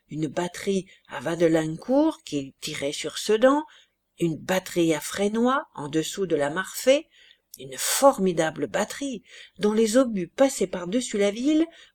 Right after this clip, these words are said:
pour aller éclater parmi les troupes du septième corps, sur le plateau de Floing. Ces coteaux qu'il aimait, cette suite de mamelons qu'il avait toujours cru là pour le plaisir de la vue,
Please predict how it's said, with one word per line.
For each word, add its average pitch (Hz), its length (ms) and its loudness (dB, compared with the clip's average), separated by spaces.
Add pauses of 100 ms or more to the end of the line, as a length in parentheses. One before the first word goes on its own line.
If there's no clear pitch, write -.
pour 214 180 -6
aller 208 300 4
éclater 269 640 2
parmi 240 320 -2
les 220 140 0
troupes 240 340 -4
du 185 100 -8
septième 165 460 -2
corps, 151 440 0 (220)
sur - 360 -2
le 277 120 4
plateau 247 380 0
de 180 100 0
Floing. 123 420 -2 (1200)
Ces - 240 -4
coteaux 202 600 0
qu'il 139 240 -6
aimait, 156 420 -6 (360)
cette - 300 -4
suite - 360 -2
de 160 200 -2
mamelons 175 680 0
qu'il 139 220 -6
avait 139 300 -2
toujours 233 500 -6
cru - 260 -4
là 226 280 -4
pour 127 120 -16
le 147 100 -10
plaisir 160 460 -6
de 147 100 -2
la 131 180 -2
vue, 185 280 -12